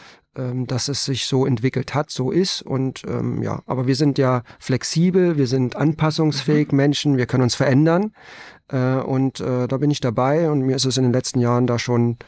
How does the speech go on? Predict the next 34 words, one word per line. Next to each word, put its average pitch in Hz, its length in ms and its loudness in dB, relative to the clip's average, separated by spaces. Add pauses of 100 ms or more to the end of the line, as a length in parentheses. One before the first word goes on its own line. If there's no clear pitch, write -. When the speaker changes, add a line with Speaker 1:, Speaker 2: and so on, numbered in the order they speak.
Speaker 1:
deutlich 120 480 0 (500)
besser 143 580 0
und 127 120 -2
ich 117 120 -4
bin 120 120 0
schon 120 160 0
deutlich 120 300 0
entspannter, 117 720 -4 (400)
äh, 135 180 -2
auch - 280 -4
in 117 180 0
dieser 113 380 -2
Speaker 2:
<laughs> 156 640 2
Speaker 1:
Zielerreichungsfrage. 113 800 -6
Speaker 2:
Ja, 196 220 -4 (600)
aber 226 220 -4
ich, - 200 -14
ähm, 240 520 -6
finde, 254 240 -10
das 220 140 -10
hast 233 160 -10
du 226 40 -18
grad 208 200 -8
sehr 220 120 -6
schön 214 180 -8
gesagt, 185 240 -6
weil 180 100 -4
die 190 100 -6
Eigenschaft 233 440 -4
an 180 140 -2
sich 202 300 -8
ist 202 180 -6
ja 196 160 -2
eine, 185 360 -2